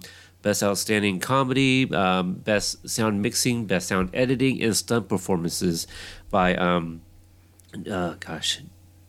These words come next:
Julia. Oh, man, I wish I had the names in front of me. Ma-, is it Maggio? Is that, does that sound right?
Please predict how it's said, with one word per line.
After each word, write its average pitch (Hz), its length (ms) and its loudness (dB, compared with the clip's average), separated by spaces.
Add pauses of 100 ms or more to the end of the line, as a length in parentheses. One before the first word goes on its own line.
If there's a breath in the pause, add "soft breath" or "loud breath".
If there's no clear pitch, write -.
Julia. 113 480 4
Oh, 110 880 0
man, 101 180 0
I 104 40 2
wish 98 180 -2
I - 40 0
had 92 80 0
the 90 60 0
names 90 220 2
in 87 40 -6
front 95 220 0
of 92 80 4
me. 92 240 4 (300 loud breath)
Ma-, 101 80 0
is 95 200 2
it 107 80 2
Maggio? 143 680 2 (240)
Is 92 240 2
that, 113 180 0 (220)
does 101 180 -6
that 123 120 -2
sound 127 200 -2
right? 139 220 0